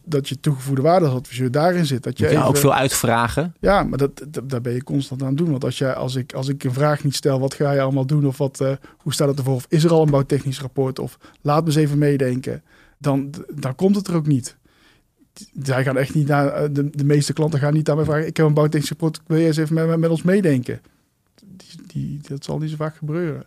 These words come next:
Speaker 1: Nou ben ik geen, eh, nou, eh, nogmaals geen, geen technisch
Speaker 2: Nee.
Speaker 1: specialist, maar kan even wel uit ervaring,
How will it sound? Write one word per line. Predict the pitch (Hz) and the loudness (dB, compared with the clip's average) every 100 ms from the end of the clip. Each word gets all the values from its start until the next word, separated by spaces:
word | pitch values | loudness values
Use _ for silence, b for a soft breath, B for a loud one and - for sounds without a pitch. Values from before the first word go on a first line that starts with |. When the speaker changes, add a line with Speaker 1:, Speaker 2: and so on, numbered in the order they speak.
| _ | _
Speaker 1:
Nou | 151 143 | -2 2
ben | 151 | 2
ik | 151 - | 2 -2
geen, | 147 143 139 | 0 2 2
eh, | 135 131 | 2 2
nou, | 131 123 - | 0 -2 -4
eh, | 143 180 | -4 0
nogmaals | 160 131 135 131 | 0 0 -2 -2
geen, | 131 123 b b b | 0 -2 b b b
geen | - 139 | -6 -2
technisch | - 139 | 0 0
Speaker 2:
Nee. | 120 | 0
Speaker 1:
specialist, | - 139 151 160 143 | 0 -2 0 0 0
maar | |
kan | 123 151 139 | 0 0 2
even | 151 160 | 2 4
wel | 180 165 | 4 4
uit | 139 139 | 2 -2
ervaring, | 120 151 156 131 135 | 0 0 2 0 -4